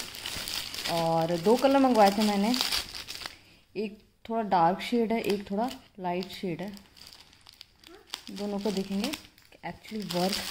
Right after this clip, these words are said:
कैसे कर रहा है ये और कैसी quality। फटाफट दिखाती हूँ open करके। So मैं इसकी फटाफट आपको pricing बता देती हूँ कि pricing कितनी है। Actually मैंने ज़्यादा का नहीं लिया है, ये pricing I think मैंने ली है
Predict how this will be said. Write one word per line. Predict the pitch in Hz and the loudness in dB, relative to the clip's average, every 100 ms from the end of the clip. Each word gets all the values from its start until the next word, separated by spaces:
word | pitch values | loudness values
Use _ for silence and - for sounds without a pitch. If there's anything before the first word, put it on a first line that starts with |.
| - | -6
कैसे | 196 185 | -4 -4
कर | 202 185 | -2 -2
रहा | 165 180 | -2 -2
है | 180 180 | 0 0
ये | 214 254 - - - - - - - - | 0 -2 0 2 2 0 -2 -4 -4 0
और | 190 | 2
कैसी | 202 190 196 | 4 2 2
quality। | 190 165 165 214 | 4 4 4 0
फटाफट | 208 240 240 226 | 2 4 4 4
दिखाती | 196 196 170 214 | 4 4 4 2
हूँ | 208 | 2
open | 165 | 0
करके। | 151 - - - - - - | -2 -6 -12 -20 -20 -12 -2
So | |
मैं | 240 | 0
इसकी | 247 277 | 2 2
फटाफट | 269 233 233 233 226 | 2 2 4 4 4
आपको | 220 247 | 4 0
pricing | 247 226 196 196 233 | 4 6 6 6 2
बता | 214 208 196 | 4 4 4
देती | 196 202 | 2 2
हूँ | 226 233 | 2 2
कि | 226 262 | 2 0
pricing | 220 196 196 226 | 2 2 2 2
कितनी | 240 240 254 | 2 2 2
है। | 233 | 0
Actually | 226 269 | -4 -2
मैंने | 254 226 240 | 0 0 0
ज़्यादा | 208 170 196 | 0 0 0
का | 233 | 0
नहीं | 233 | 0
लिया | 202 202 | 0 0
है, | 196 | 2
ये | 196 | 2
pricing | 208 196 196 208 | 0 0 -2 0
I | 208 | -2
think | 202 226 | -2 -2
मैंने | 214 214 | -2 0
ली | 202 202 | 0 2
है | 214 | 2